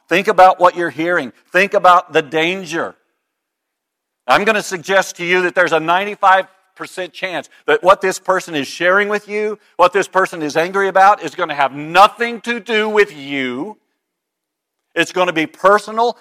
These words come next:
between that person and someone else, and more likely, it's gonna be counterproductive to the cause of Christ, and you need to stay out of it.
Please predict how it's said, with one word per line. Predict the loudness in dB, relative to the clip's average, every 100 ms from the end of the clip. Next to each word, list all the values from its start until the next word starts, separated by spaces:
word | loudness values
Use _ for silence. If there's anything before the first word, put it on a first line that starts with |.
| -6
between | -4 -2 0
that | 4 4 4
person | 0 0 -2
and | -6 -8
someone | -2 0 2 2
else, | 2 2 2 -2 -12 _ _ _ 0
and | 2 4
more | 6 6
likely, | 6 4 4 0 -4 -4 -2
it's | -2 0
gonna | -4 -2
be | -6
counterproductive | -6 -4 2 0 0 -6 2 2 2 -4 -6
to | -6
the | -6
cause | 4 4 4
of | -2 -2
Christ, | 4 6 6 2
and | 2
you | 2 2
need | 4 4
to | 2
stay | -2 2 6 8
out | 8 8
of | 4 0
it. | -8